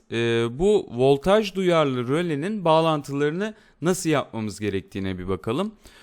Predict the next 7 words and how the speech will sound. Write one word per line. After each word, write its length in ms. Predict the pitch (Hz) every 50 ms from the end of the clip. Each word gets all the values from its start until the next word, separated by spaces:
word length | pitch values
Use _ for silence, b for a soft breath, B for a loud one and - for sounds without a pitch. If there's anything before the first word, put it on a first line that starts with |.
| B B
Bununla 300 | B 165 196 202 196 196
ilgili 460 | 180 170 185 185 170 170 156 151 165 170
de 100 | 202 196
şöyle 400 | - - 185 170 156 143 139 156
bir 240 | 190 185 - - _ _ _ -
şekil 400 | - - - 170 165 165 165 151
çizdim. 500 | 131 - 113 104 95 98 113 165 202 208